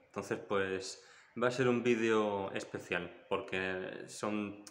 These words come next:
ya intervienen, eh, cosas, pues, eh, en cómo el Rúa te toca, eh, cómo, eh, te sientes a la hora de tocarlo, eh, porque como ya sabéis, lo-, los judíos, eh,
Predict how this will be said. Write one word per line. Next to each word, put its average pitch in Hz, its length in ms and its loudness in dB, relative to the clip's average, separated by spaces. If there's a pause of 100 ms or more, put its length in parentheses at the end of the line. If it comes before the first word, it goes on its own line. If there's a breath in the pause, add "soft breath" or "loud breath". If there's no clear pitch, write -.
(300 loud breath)
ya 104 100 2
intervienen, 107 720 2
eh, 101 240 -6
cosas, 107 420 0
pues, - 420 -2
eh, 95 300 -6
en 101 320 -8
cómo 104 580 0 (340 loud breath)
el 101 220 -4
Rúa 113 360 4
te 101 120 2
toca, 120 760 2
eh, 101 420 -4
cómo, 107 840 0 (120)
eh, 104 180 -6
te 98 120 0
sientes 113 1000 -2
a 110 80 -8
la 101 100 2
hora 104 120 2
de 101 100 2
tocarlo, 113 600 2 (580 loud breath)
eh, 98 680 -2 (720)
porque 104 160 -4
como 101 220 0
ya 110 120 4
sabéis, 113 380 4
lo-, 101 540 2
los 98 280 -6
judíos, 120 760 0
eh, 98 240 -2